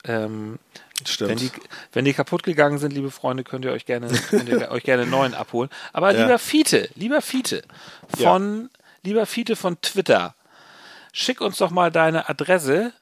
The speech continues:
Speaker 1: und dann
Speaker 2: Ja.
Speaker 1: kriegst du auch einen Becher. Ne? Auch wenn jetzt deine Rubrik das nicht geworden ist, aber wir schicken dir gerne einen Becher zu.
Speaker 2: Jawohl.
Speaker 1: Die Freibeuter und Pfeffersackbecher, ne? Muss man vielleicht noch dazu
Speaker 2: Genau.
Speaker 1: sagen.
Speaker 2: So, und jetzt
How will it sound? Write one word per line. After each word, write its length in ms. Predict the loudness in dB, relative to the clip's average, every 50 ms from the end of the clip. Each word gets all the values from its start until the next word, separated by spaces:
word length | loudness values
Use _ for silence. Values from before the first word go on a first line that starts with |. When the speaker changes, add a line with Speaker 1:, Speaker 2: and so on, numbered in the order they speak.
| _ _ _ _ _ _
Speaker 1:
und 180 | -8 -8 -4 -2
dann 100 | 0 0
Speaker 2:
Ja. 40 | 0
Speaker 1:
kriegst 240 | -2 -4 -8 -6 -4
du 60 | -4
auch 60 | -4 -4
einen 80 | 0
Becher. 400 | 0 0 0 0 -2 -6 -6 -8 -14 _ _ -8 -4
Ne? 200 | -4 -4 -2 -2
Auch 200 | -2 -4 -4 0 0
wenn 300 | 0 0 0 -2 -8 -12 _ _ _ _ -20 _ _ _ _ _ -2
jetzt 300 | 0 0 0 0 0 0
deine 180 | 0 2 0
Rubrik 260 | -2 -2 -4 -6 -4 -2
das 120 | -2 -2 -2
nicht 140 | -4 -6 -6
geworden 360 | -2 0 2 2 2 0 -2
ist, 240 | -4 -6 -6 -6 -6 -6
aber 300 | -4 -2 0 -2 -2 -2
wir 80 | -4 -6
schicken 240 | -4 -6 -6 -6 -6
dir 100 | -6 -6
gerne 160 | -6 -6 -6
einen 80 | -8 -8
Becher 240 | -10 -12 -12 -12 -12
zu. 200 | -12 -12 -12 -16 _ _ _ -20 -20 -20 -20 -20 -20 -20 _ _ _ _ _ _
Speaker 2:
Jawohl. 400 | -4 -2 -2 -2 -2 -2 -4 -4
Speaker 1:
Die 40 | -6 -6
Freibeuter 540 | -4 0 2 4 6 6 6 6 6 4
und 100 | 0 0
Pfeffersackbecher, 680 | -2 -4 -2 -2 -4 -4 -6 -10 -10 -12 -12 -12 -14 -16 -16 -16
ne? 60 | -16 -16 -16
Muss 120 | -14 -14 -14
man 100 | -16 -16
vielleicht 160 | -16 -16 -18
noch 80 | -18 -8
dazu 120 | -4 -2
Speaker 2:
Genau. 200 | 0 0 0 0 -2
Speaker 1:
sagen. 100 | -6 -12 -18 -16 -2
Speaker 2:
So, 160 | 4 6 6
und 180 | 6 6 4 4
jetzt 300 | 4 4 4 0 -6